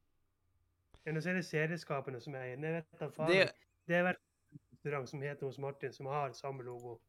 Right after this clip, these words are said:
Speaker 2: Det er jo genialt, da. Siden det, liksom, tenk på det litt så, det er jo et k-, fint konsept, liksom. Men
Speaker 1: Det er det. Jeg skal dobbeltsjekke.
Speaker 2: Ja.
Speaker 1: Den ligger i, ehm, i Fredrikstad.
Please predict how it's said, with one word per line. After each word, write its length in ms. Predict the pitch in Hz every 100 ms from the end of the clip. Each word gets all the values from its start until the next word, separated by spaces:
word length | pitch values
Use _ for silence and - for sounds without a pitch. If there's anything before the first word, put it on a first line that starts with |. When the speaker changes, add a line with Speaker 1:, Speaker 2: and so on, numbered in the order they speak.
| -
Speaker 2:
Det 220 | 202 175
er 80 | 208
jo 180 | 190 165 160 147
genialt, 800 | - 151 143 123 127 180 381 - -
da. 120 | 143 - - _ _ _ _ _ -
Siden 120 | 170
det, 200 | 185 151
liksom, 180 | 175 185
tenk 200 | 208 175
på 60 | 175
det 40 | 160
litt 140 | 143
så, 80 | - - _ -
det 100 | 156
er 20 |
jo 120 | 151 135
et 240 | 202 - _
k-, 160 | - - -
fint 340 | - 135 123 -
konsept, 580 | 139 127 - - - -
liksom. 300 | 123 - - _ _ _ _ _ _ - _ _ -
Men 260 | - 151 160
Speaker 1:
Det 140 | 165
er 100 | 170
det. 100 | 170 147
Jeg 80 | 156
skal 140 | 165
dobbeltsjekke. 760 | 151 165 - - _ - 175 180 - _ _ _ -
Speaker 2:
Ja. 100 | 151
Speaker 1:
Den 280 | 170 185 190 -
ligger 600 | 147 147 160 156 156 151 - _ _ _ _ _ _ _ _ _ _ _
i, 400 | 170 151 151 151 143
ehm, 520 | 131 123 123 120 117 -
i 100 | 165
Fredrikstad. 640 | - 165 185 233 - 107